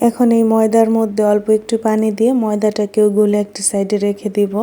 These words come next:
ছানা কাটার জন্য আমি এই ময়দাটা ব্যবহার করব। এখন দুধ জাল করার জন্য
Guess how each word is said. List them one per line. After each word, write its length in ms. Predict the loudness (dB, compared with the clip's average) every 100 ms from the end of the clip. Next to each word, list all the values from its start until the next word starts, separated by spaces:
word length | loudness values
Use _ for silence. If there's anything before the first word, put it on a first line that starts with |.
| -6 -10 _ _ _
ছানা 320 | -8 -2 -2 0
কাটার 380 | -2 -2 0 0
জন্য 280 | -2 -2 -2 -2
আমি 180 | -2 -2
এই 60 | -2
ময়দাটা 480 | -2 -2 -2 -4
ব্যবহার 440 | -4 -4 -4 -4 -6
করব। 320 | -6 -6 -4 -4 -4 -6 _ _ _ -8
এখন 280 | -2 2 4 2
দুধ 220 | 4 4 4
জাল 180 | -2 -4
করার 360 | -2 0 0 0
জন্য 240 | -2 -2